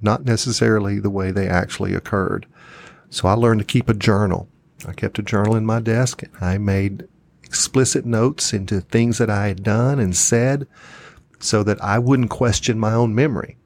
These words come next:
<laughs> because I was likely, if he told me I never said that, I would question whether or not I ever said it or not. So keep a record of emails, keep a record of conversations, keep a record of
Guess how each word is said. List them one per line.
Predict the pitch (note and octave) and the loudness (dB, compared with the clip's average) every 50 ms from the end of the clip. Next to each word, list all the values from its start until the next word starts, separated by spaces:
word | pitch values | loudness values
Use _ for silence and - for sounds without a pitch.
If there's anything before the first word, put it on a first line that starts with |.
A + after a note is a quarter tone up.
| _ _ - | _ _ -2
<laughs> | B2+ G#2+ - | 0 0 0
because | C3 - - C3+ C3 - - | 0 0 0 0 0 -2 -6
I | - - | -6 -2
was | C3 B2+ - | -2 0 2
likely, | A#2 A2 B2 A#2+ - C3 A2+ A2 | 2 0 0 0 0 0 0 0
if | G2+ | 0
he | - C#3 | -2 -2
told | C3 - C#3 C#3 C#3 | 0 0 0 0 0
me | C3 B2+ A#2+ | 0 0 0
I | A#2 | 0
never | A#2+ B2+ B2+ A2+ G#2+ | 0 0 2 0 0
said | - - D#3 D#3+ C3+ | 0 2 0 0 2
that, | A#2 G#2+ G#2 | 0 0 0
I | G2+ | -2
would | A#2+ B2 A#2+ - | -2 -4 -6 -6
question | - - D3 E3 - - - C3+ B2+ | -2 0 2 2 2 2 0 0 2
whether | A#2+ A2 A2+ A#2+ C3+ C3+ | 2 0 0 0 0 0
or | C3+ | 2
not | B2+ A#2 B2 B2+ | 2 2 2 2
I | B2 B2+ B2 | 0 0 0
ever | C3+ E3 | 0 0
said | E3 - A3+ A3+ A#3+ | 0 0 0 0 0
it | G3 A#2+ G#2 | 0 0 0
or | F2+ | -2
not. | F2 - A#2+ - - _ _ _ - - - - - - - - - - - - _ | -4 -6 -10 -12 -18 _ _ _ -20 -20 -20 -20 -20 -20 -20 -20 -20 -20 -20 -18 _
So | - - A2 | -6 -4 -4
keep | - - F3 F3 - | 0 2 2 2 2
a | A3 | 2
record | F3 F3 F3 - F3 | 2 0 0 0 0
of | E3 D#3 C#3 | 0 0 0
emails, | C#3 C#3+ D3+ B2+ G2 E2+ - - G2+ - - - - | 0 0 0 0 -2 -2 -4 -6 -8 -10 -12 -12 -10
keep | - - F3+ - | -4 -2 0 0
a | G3 E3 | 0 0
record | C#3 C3+ C#3+ - D3+ | 0 0 -2 -2 -2
of | C3+ A#2+ - | -4 -4 -4
conversations, | - B2+ A#2+ B2 A#2+ - A#2+ G#2+ - - G#2+ A2 A#2 A2 - - F#2 D#2 C#2+ - | -4 -4 -4 -4 -4 -4 -6 -4 -2 -2 -2 -2 -2 -2 -4 -6 -6 -6 -6 -8
keep | - - E3+ E3 - | -2 -2 0 0 0
a | E3+ | -2
record | C#3+ D3+ D3 - - D3+ B2+ | 0 0 -2 0 0 2 2
of | A#2+ - | 0 -2